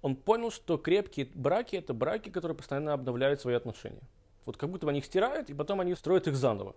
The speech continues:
И он поделился этой, э, теорией своим другим товарищем, другим ученым. И тот второй ученый говорит: «Я хочу тебе сказать мазаль тов». Видимо, тот был еврей. «Поздравляю тебя». Он говорит: «Чем ты меня поздравляешь?» Он говорит: «Если ты дошел до этой мысли,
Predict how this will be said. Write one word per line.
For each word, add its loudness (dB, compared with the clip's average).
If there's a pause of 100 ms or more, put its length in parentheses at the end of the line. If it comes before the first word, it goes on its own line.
(880)
И -4
он 6
поделился 2
этой, 2
э, 4
теорией 2
своим 0
другим 0
товарищем, 0
другим -2
ученым. -2 (480)
И -2
тот 4
второй 2
ученый 0
говорит: 0
«Я 2 (400)
хочу -2
тебе -2
сказать 2
мазаль 6
тов». -8 (160)
Видимо, -2
тот 0
был 2
еврей. 2
«Поздравляю 4
тебя». -2 (480)
Он -4
говорит: -6
«Чем -2
ты -8
меня -6
поздравляешь?» -6
Он -10
говорит: -12
«Если 2
ты -4
дошел 4
до 2
этой 2
мысли, -6